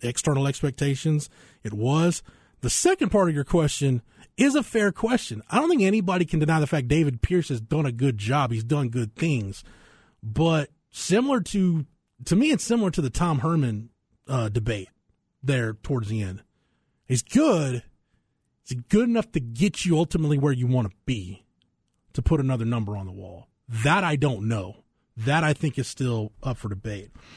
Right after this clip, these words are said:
Uh, Texas says, "Have my doubts about David Pierce coming into the year. Not anymore. He's the right man for the job." Uh, "A pissed off David Pierce is good for Texas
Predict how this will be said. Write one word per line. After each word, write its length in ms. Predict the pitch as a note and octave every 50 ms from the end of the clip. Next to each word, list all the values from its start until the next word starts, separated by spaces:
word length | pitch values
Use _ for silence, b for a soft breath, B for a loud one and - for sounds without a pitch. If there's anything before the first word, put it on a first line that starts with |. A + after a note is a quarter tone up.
| B B B B
Uh, 160 | A#2+ A2 A2 A2
Texas 280 | - - B2+ A#2 B2+
says, 100 | B2+ A#2
"Have 160 | G#2 D3 E3 E3+
my 100 | E3+ D#3+
doubts 340 | B2+ A2+ D3+ D#3 D#3+ - D3
about 160 | D3+ C3+ A#2+
David 240 | C#3+ C#3+ C3+ B2+ -
Pierce 200 | - E3 C#3 -
coming 260 | - C#3+ B2+ B2 A#2+
into 120 | C#3 D#3+
the 80 | D#3+ D#3+
year. 100 | E3 D#3+
Not 240 | C3+ C#3 D#3+ F#3 -
anymore. 500 | C#3+ C#3+ C#3+ D#3 A3 C4 A#3+ G#3 G#3 G3+ B B B B B
He's 160 | - A3 C4 A#3+
the 80 | A3+
right 180 | G#3+ G#3 F#3+ D#3
man 160 | F3 F3+ F3+
for 100 | - E3
the 60 | C#3+
job." 400 | B2 B2+ E3+ F#3 F#3 F#3+ F#3+ F3 - b b b b b b b
Uh, 160 | E3 C3+ C3 A#2+
"A 60 | B2+
pissed 280 | - - G#3 G#3+ - -
off 140 | F#3+ E3 C#3+
David 300 | E3+ E3 E3 D3+ D3 C3
Pierce 300 | - D#3 D#3 D#3 - -
is 120 | B2+ A#2+
good 300 | B2+ A#2+ C3 D3 D#3+ D3+
for 140 | - - C#3
Texas 640 | A2+ - - D3 C#3 - - - A#2+ A#2+ A#2 A2+ -